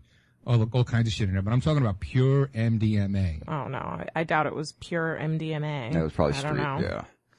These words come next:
Speaker 2: It's probably some sort of street drug of some <laughs> kind.
Speaker 1: <laughs> Right.
Speaker 2: She had a couple of roommates that were doing it, and she just, it took her weeks to get out. And she's not, like, one of those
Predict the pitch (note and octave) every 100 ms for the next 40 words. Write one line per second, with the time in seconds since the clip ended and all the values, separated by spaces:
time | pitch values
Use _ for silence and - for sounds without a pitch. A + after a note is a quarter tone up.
0 | _ _ _ - C3 C3 A2 - D3+ C#3
1 | - C3+ C#3+ - - - C#3+ - - D#3
2 | D#3 E3 - - D#3+ D#3 - - - _
3 | - F#2+ F2 - C3+ - C3+ A#2 F#2+ -
4 | _ _ _ _ - F#3 F3 G3 E3+ E3+
5 | E3+ F3 F3 F3 - D#3 E3 E3+ E3 E3
6 | E3+ D#3+ D#3+ D#3 D#3+ _ - - E3 D3+
7 | D3+ - - - - - F#3 - E3+ E3
8 | D#3+ D#3+ - E3 F3+ - - - E3+ E3+
9 | E3 F#3 F3+ G#3+ G#3 G#3 F3 - E3+ F3+
10 | E3+ E3 E3 E3 -